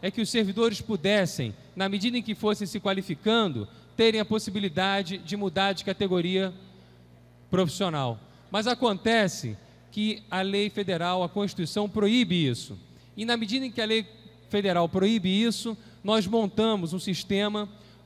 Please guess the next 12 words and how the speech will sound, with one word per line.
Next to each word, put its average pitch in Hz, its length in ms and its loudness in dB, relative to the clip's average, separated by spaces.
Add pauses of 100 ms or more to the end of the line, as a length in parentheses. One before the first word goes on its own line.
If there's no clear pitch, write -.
cuja 254 380 2
gratificação, 208 1080 0 (300)
ela 214 160 -2
é 220 40 0
proporcional 220 1200 0 (280)
ao 220 220 2
esforço 226 640 2
do 196 80 -2
servidor 196 680 2 (380)
na 190 140 -2
sua 220 320 0
requalificação. 170 1080 0